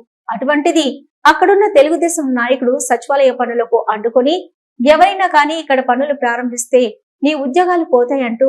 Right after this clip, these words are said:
వారికి హెచ్చరికలు జారీ చేయడంతో అధికారులు మాత్రం ముందడుగు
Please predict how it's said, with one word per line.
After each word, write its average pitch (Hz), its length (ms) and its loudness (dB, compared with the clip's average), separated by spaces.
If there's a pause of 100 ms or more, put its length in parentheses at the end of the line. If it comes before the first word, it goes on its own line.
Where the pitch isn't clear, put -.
వారికి 233 360 -4
హెచ్చరికలు 262 580 -4
జారీ 226 300 -4
చేయడంతో 226 400 0 (520)
అధికారులు 349 480 0
మాత్రం 262 260 -4 (120)
ముందడుగు 269 400 -6